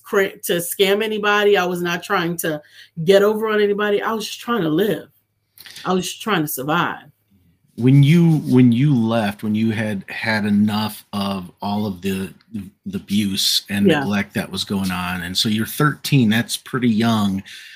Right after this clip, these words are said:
Speaker 2: to step out on your own.
Speaker 1: Yes.
Speaker 2: What, wh-, I,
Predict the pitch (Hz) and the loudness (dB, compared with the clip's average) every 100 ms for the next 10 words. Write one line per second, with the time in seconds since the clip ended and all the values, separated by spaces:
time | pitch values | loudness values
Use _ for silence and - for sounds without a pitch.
0 | - _ _ 127 - - 117 120 110 107 | -20 _ _ 0 0 0 -2 -2 -2 -4
1 | 104 _ - 120 117 104 104 98 101 98 | -8 _ -2 2 2 2 -2 -4 -4 -4
2 | 95 95 - 180 131 - 123 143 143 131 | -6 -8 -4 -2 -2 -2 2 2 2 -2
3 | 131 - _ - - - 254 151 _ _ | -4 -8 _ -12 -12 -12 -14 -20 _ _
4 | _ _ - - | _ _ -4 -4